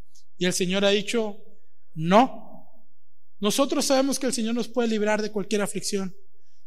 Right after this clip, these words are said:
Sabemos que el Señor nos puede rescatar de cualquier situación. Sabemos que el Señor nos puede levantar de cualquier caída,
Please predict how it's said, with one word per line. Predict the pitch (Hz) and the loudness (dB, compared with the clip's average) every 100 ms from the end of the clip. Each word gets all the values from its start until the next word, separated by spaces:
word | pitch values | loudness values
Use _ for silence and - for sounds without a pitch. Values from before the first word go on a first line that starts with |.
| - | -6
Sabemos | - 190 220 226 | 2 4 4 4
que | |
el | 226 | 2
Señor | 214 190 220 | 4 2 2
nos | 233 | 0
puede | - 226 233 233 - | 0 2 4 2 -2
rescatar | 208 226 233 226 - - 190 - 214 247 302 - - - - - - - | 0 6 8 8 6 4 4 6 8 8 6 0 -8 -8 -8 -8 -6 4
de | 190 | 6
cualquier | 208 185 196 196 | 8 8 10 8
situación. | 226 208 190 - 214 220 - - - - | 6 4 2 4 2 2 -2 -8 -8 -6
Sabemos | - 196 226 214 | 8 8 10 6
que | 226 | 2
el | |
Señor | - 202 | 2 2
nos | 226 226 | 0 -2
puede | - 240 233 240 | 0 2 4 4
levantar | 240 226 214 196 180 - 220 277 370 - - - - - - - - - - | 4 4 6 4 2 4 8 8 6 0 -8 -10 -10 -10 -10 -10 -8 -8 -2
de | 180 208 | 6 6
cualquier | 208 185 185 - 214 226 233 220 - - - - - - - - | 8 8 8 8 10 12 8 2 -4 -8 -8 -8 -8 -8 -8 6
caída, | 233 208 208 233 220 | 12 12 12 12 10